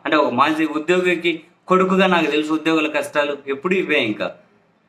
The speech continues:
"మా నాన్న ఒక ఉద్యోగి, ఎన్ని కష్టాలు పడేవాడో నాకు తెలుసు, మీరు మా కూటమిని అధికారంలోకి తీసుకురండి, ఉద్యోగులకు ఒకటే హామీ ఇస్తున్నా, సిపిఎస్ మీద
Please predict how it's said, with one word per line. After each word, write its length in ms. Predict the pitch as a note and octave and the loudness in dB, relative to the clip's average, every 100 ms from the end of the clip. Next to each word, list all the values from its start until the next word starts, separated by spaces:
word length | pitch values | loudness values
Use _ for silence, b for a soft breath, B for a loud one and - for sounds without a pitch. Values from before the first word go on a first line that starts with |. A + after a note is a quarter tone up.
| _ _ | _ _
"మా 120 | C#3+ | 2
నాన్న 260 | D3 E3 F3+ | 4 4 4
ఒక 140 | D#3+ | 2
ఉద్యోగి, 580 | C#3+ C3 D3+ D#3 D#3 - _ _ _ | -2 -2 -2 0 -2 -8 _ _ _
ఎన్ని 240 | C#3+ F#3 F#3 | 0 2 2
కష్టాలు 340 | D3+ G3 F3 | 0 0 2
పడేవాడో 380 | E3+ D#3+ D#3 D3+ | 2 0 0 -2
నాకు 220 | D3+ C3 | -2 -2
తెలుసు, 400 | C3 C3+ E3+ D#3+ - _ _ _ _ - | -4 -4 -6 -6 -12 _ _ _ _ 0
మీరు 180 | F3 | 2
మా 120 | F3+ E3 | 4 2
కూటమిని 380 | E3 F#3 F#3+ | 4 2 4
అధికారంలోకి 480 | D#3 D3+ F3 E3+ E3 | 2 2 2 2 0
తీసుకురండి, 560 | D#3+ D#3 D#3+ D3+ D#3+ D#3 _ _ _ _ | -2 -4 -4 0 -2 -4 _ _ _ _
ఉద్యోగులకు 480 | C#3+ D#3 F#3+ F3+ D#3 | -6 2 2 4 2
ఒకటే 220 | D3+ D#3+ | 2 2
హామీ 340 | E3 D#3 D#3 D#3 | 2 2 4 2
ఇస్తున్నా, 480 | D3+ - D3+ D3+ - _ _ _ _ _ _ _ _ _ | 0 -4 -4 -4 -6 _ _ _ _ _ _ _ _ _
సిపిఎస్ 500 | G3 F#3+ F3+ D#3+ - | 0 2 2 0 -2
మీద 280 | B2+ G2 | -4 -2